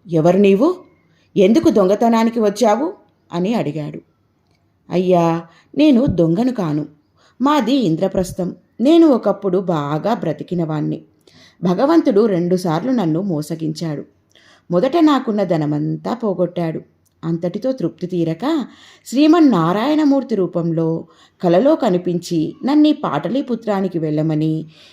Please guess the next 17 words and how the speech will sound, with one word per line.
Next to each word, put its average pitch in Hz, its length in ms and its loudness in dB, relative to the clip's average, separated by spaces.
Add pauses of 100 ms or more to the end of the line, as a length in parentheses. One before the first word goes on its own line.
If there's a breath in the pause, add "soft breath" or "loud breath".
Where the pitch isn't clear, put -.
(100)
ఇక్కడ 349 300 0
నాకు 285 360 0
ధనం 190 420 -2
దొరుకుతుంది 175 580 0
అని 160 340 -2
చెప్పాడు. 156 400 -8 (600 soft breath)
ఆ 320 120 2
మాటలు 190 480 0
నమ్మి 156 500 -2 (380 soft breath)
ఎంతో 185 420 2
శ్రమపడి 175 800 -2 (160)
ఇంద్రప్రస్థ 285 600 -2
నుండి 185 300 0
ఇక్కడి 185 380 -4
దాకా 156 520 -6
నడిచి 226 340 2
వచ్చి 170 600 -2